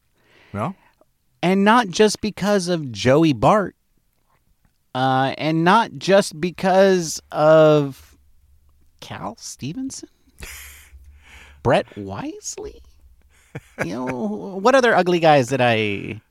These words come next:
Speaker 1: Uh, yeah, that's, that's it.
Speaker 2: Yeah, no. Sean Manaea, no, he's old.
Speaker 1: Yeah. Yeah. I mean, Camilo's
Speaker 2: Um,
Speaker 1: still young.
Speaker 2: Camilo's young. Camilo's young, but he's, like, two years old. He's, he's a,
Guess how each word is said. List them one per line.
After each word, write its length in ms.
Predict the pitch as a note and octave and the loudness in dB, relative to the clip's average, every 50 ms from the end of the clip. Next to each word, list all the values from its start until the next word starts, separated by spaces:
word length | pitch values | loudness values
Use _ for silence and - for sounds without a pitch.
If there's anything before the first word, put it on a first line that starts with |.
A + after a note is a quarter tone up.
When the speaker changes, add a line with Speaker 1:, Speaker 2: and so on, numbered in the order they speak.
| _ _ _ - | _ _ _ -6
Speaker 1:
Uh, 680 | A#2 A#2+ B2 B2 A#2+ A#2+ A#2 A2+ A2 G#2+ G#2+ G#2 G#2 G2+ G2+ | -2 0 2 2 2 2 2 2 2 2 2 0 -2 -4 -4
yeah, 300 | G2 G2 G2 G2 F#2+ F#2+ | -6 -4 -4 -4 -4 -4
that's, 280 | F#2+ F#2+ F#2 - - - | -4 -6 -8 -10 -14 -10
that's 260 | - F#2+ - - - | -10 -10 -10 -10 -12
it. 160 | E2 C#2 - _ _ _ - | -16 -16 -16 _ _ _ -12
Speaker 2:
Yeah, 640 | - G#2 A2 A#2+ A#2 A2+ A2 G#2+ G2+ G2 G2 F#2+ F#2+ | -8 -6 -4 -2 0 0 0 0 0 -2 -2 -4 -4
no. 280 | G#2 A2 G#2+ G#2 G2+ F#2+ | -4 -4 -4 -4 -4 -4
Sean 320 | - - F3 F3+ F#3 F#3 | 0 4 4 4 4 4
Manaea, 300 | F3+ F3 F3 F3+ F3 - | 2 2 2 0 0 0
no, 220 | C3 B2+ C3 C#3+ | 0 0 2 2
he's 200 | D3 D3+ E3 D3 | 0 0 -2 -2
old. 260 | B2 G#2+ C3 C#3+ - - - - - - | -2 -2 -2 -4 -8 -12 -20 -20 -20 -18
Speaker 1:
Yeah. 280 | E2+ E2 D#2 C#2+ - - - _ _ _ _ _ _ - | -14 -14 -14 -14 -16 -18 -20 _ _ _ _ _ _ -14
Yeah. 240 | F#2 F2+ E2+ D#2+ D#2 | -12 -12 -12 -12 -10
I 40 | F#2 | -8
mean, 120 | B2 - | -6 -4
Camilo's 460 | A2 A2+ - F#3+ A3+ G#3 C3+ A2 G#2+ G#2+ | -2 0 0 2 2 4 2 2 2 0
Speaker 2:
Um, 40 | |
Speaker 1:
still 160 | G#2+ G#2 F#2 F2 | -2 -4 -6 -6
young. 340 | E2 D#2 D2+ D#2 F#2 A#2 - _ _ _ _ _ _ - - - - - - - | -8 -10 -12 -14 -16 -18 -20 _ _ _ _ _ _ -20 -20 -20 -20 -20 -16 -6
Speaker 2:
Camilo's 580 | - E3+ D#3+ D#3 E3 D#3+ D3 B2+ A#2+ G#2+ F#2+ G2+ | -4 -4 0 0 2 4 4 4 4 2 0 -2
young. 300 | G2 F2 E2 E2 E2 F2 _ _ - | -4 -4 -4 -8 -10 -14 _ _ -8
Camilo's 320 | - C#3 C#3+ C3+ C3 A#2 | -4 -2 0 0 0 -2
young, 160 | B2 A#2 A#2 | -2 -6 -4
but 100 | A#2 C3 | -4 -4
he's, 200 | C3+ D3+ F#3 F3+ | -2 0 -2 2
like, 180 | F#3 E3+ C3+ G#2+ _ - | 2 0 0 0 _ -8
two 140 | - D#3 D3+ | -4 -2 -2
years 520 | C3+ C3+ C3 B2 A2 F#2+ E2+ - - - - | 0 0 0 0 0 -2 -4 -8 -14 -12 -8
old. 200 | - A#2 A#2 D#2+ | -6 -6 -4 -4
He's, 220 | A#2+ C#3 E3+ D#3 - | -4 -6 -6 -6 -6
he's 260 | - C#3 F#3 A#3 G#3+ | -4 -4 -2 0 0
a, 80 | E3 | 0